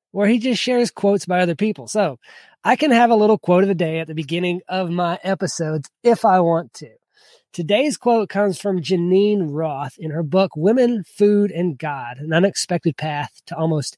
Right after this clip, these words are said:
Anything. And she's talking about control.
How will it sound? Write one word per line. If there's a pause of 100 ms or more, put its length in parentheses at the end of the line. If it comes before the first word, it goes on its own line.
Anything. (1600)
And
she's
talking
about (1120)
control.